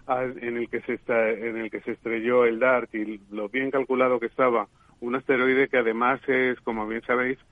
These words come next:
es binario, o sea que es un asteroide un poquito más grande y otro más pequeño que orbita alrededor. Y estaba ele-, bien elegido, yo creo, porque la idea era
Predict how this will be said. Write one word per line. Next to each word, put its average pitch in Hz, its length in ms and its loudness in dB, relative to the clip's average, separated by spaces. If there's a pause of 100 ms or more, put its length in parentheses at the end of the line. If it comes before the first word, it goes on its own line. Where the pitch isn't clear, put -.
(480)
es 131 420 6
binario, 117 580 2
o 95 120 -10
sea 113 160 -4
que 104 80 -6
es - 100 -10
un 117 120 -2
asteroide 120 400 0
un 117 80 -2
poquito 123 200 0
más 127 160 0
grande 139 380 4
y 123 80 2
otro 127 240 0
más 127 200 0
pequeño 131 600 -2 (420)
que 120 60 -2
orbita 120 440 0
alrededor. 117 600 2
Y 113 60 0
estaba 143 300 2
ele-, 151 280 2
bien 156 160 0
elegido, 147 540 0
yo 139 160 -2
creo, 143 300 2
porque 113 460 -6 (440)
la 117 220 4
idea 131 420 6
era 123 360 4